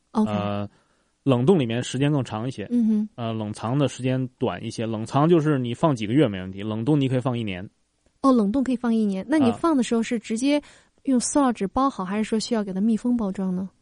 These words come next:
Speaker 1: 可能不需要了，是不是？因为已经封装了。
Speaker 2: 不需要密封包装了。但是你封起来的好处就是什么？即使，即使是在这个冷冻室里面啊，
Speaker 1: 嗯哼。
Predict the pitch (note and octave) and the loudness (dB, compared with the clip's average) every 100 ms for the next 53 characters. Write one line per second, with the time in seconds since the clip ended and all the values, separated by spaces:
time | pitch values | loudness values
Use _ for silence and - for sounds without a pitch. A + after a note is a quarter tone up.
0 | _ _ - G#3+ C#4 - A3+ F#3 F3+ G#3 | _ _ -2 0 0 -2 -4 -4 -6 -10
1 | - G3+ G#3+ G3+ A#2+ A3 A2+ G2+ G2+ G2+ | -6 -2 0 2 0 0 0 0 -2 -4
2 | G2+ G#2 G2 F#2+ G2 F#2+ G2+ D3 D#3+ D3+ | -6 -6 -6 -6 -6 -8 -2 2 2 2
3 | A#2 A#2+ B2 - G3 A3 B2 A2+ D3 - | -2 -6 -6 0 2 2 2 2 0 -2
4 | F#2 G#2 C#3+ C3+ G#2+ G#2+ G#2+ - - D#3+ | -10 -4 -2 0 -2 -6 -8 -10 -4 -2
5 | D#3 A#2 - - E3+ E3 A2+ A2+ C#3+ C3+ | 0 -2 -8 -4 -2 0 -4 -2 0 0
6 | C3+ A#2+ G#2+ G2 F3 C#3+ - A2+ G2+ F2+ | 2 0 -2 0 0 0 -2 -2 -4 -6
7 | F2 B3 A3 A3+ | 0 4 4 2